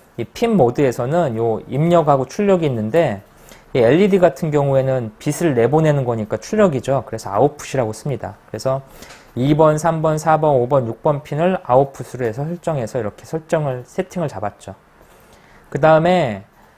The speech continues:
이 루프, 무한반복을 일으킨 루프에서 보면 뭐 하냐면 디지털 라이트라는 게 나옵니다. 디지털 라이트는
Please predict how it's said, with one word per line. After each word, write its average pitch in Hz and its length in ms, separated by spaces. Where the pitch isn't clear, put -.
이 139 140
루프, 135 520
무한반복을 151 600
일으킨 117 300
루프에서 147 380
보면 127 300
뭐 110 160
하냐면 120 600
디지털 175 520
라이트라는 143 560
게 135 80
나옵니다. 98 540
디지털 139 340
라이트는 123 880